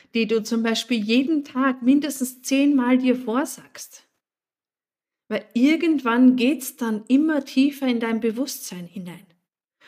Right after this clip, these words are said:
Und dann nimm so Affirmationen, die du auch wirklich glauben kannst, die aber schon in dem Jetzt-Zustand sind, also in der, in dem Jetzt, wie sagt man, in der Jetzt-Form gestaltet sind,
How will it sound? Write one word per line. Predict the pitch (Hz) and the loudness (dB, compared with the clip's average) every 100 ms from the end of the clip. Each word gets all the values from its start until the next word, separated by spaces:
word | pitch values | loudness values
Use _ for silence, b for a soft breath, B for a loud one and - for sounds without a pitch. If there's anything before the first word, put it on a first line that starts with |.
| b | b
Und | 220 | -2
dann | 233 220 208 B B B - | 0 0 -4 B B B -2
nimm | 240 285 339 | 4 4 4
so | 311 269 | 0 -2
Affirmationen, | 247 220 254 240 226 - 233 247 269 277 285 B - | -2 -4 -2 0 -2 -4 0 4 4 4 0 B 0
die | 247 | 0
du | 240 - | 2 -4
auch | 208 | -8
wirklich | 214 233 294 - 254 - | -4 -2 -2 -4 -10 -8
glauben | 220 240 277 226 | -6 -2 0 0
kannst, | 233 240 339 - - B B - | -2 -4 -4 -8 -20 B B 2
die | 269 | 2
aber | 254 247 | 2 0
schon | 240 254 254 | 0 2 2
in | 233 | 2
dem | 233 208 | 2 2
Jetzt-Zustand | 208 254 254 - - 254 247 220 208 | 2 0 -2 -8 -2 -2 -2 -4 -4
sind, | - 294 453 - _ _ | 0 0 -2 -10 _ _
also | - 208 | -2 0
in | 196 196 | 0 0
der, | 196 196 | -2 -2
in | 208 | -2
dem | 196 190 | -2 -2
Jetzt, | 180 247 254 - - - b b b b b | 0 0 0 -8 -10 -20 b b b b b
wie | 220 | -6
sagt | 240 240 - | -4 -4 -4
man, | 208 180 B B | -4 -6 B B
in | - 214 | -4 0
der | 208 | 2
Jetzt-Form | 196 214 262 - - - 220 202 180 180 _ _ | 4 2 2 -4 -12 -10 -2 0 0 -6 _ _
gestaltet | 208 208 220 220 254 277 262 | -6 -4 -4 -4 -4 -6 -6
sind, | - 285 320 | 0 0 0